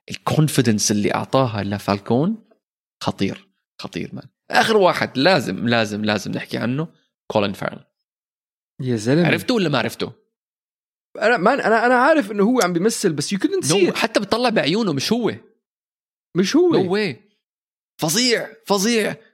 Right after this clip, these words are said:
Speaker 1: وهو بقول لك، يعني، من أول ما طلع على الشاشة، أنا قلت على طول، "هذا his inspiration is Robert De Niro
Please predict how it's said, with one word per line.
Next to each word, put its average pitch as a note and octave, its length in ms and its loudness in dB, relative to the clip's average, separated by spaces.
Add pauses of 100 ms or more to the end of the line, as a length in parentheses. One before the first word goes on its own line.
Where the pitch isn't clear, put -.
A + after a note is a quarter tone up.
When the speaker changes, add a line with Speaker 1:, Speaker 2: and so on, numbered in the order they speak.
Speaker 1:
وهو G#3+ 180 0
بقول G#3 320 2
لك، D#3 160 0
يعني، C#3 280 0 (240)
من B2 100 0
أول E3+ 220 4
ما B2+ 80 2
طلع A#2 220 0
على A2+ 80 0
الشاشة، B2+ 480 -2 (120)
أنا C#3 140 2
قلت B2 300 2
على A2 180 0
طول، G#2 240 -4
"هذا A#2+ 480 0 (520)
his A2 40 0
inspiration C#3 840 0
is G#2+ 120 -2
Robert C3 400 2
De C3 60 2
Niro D#3 340 2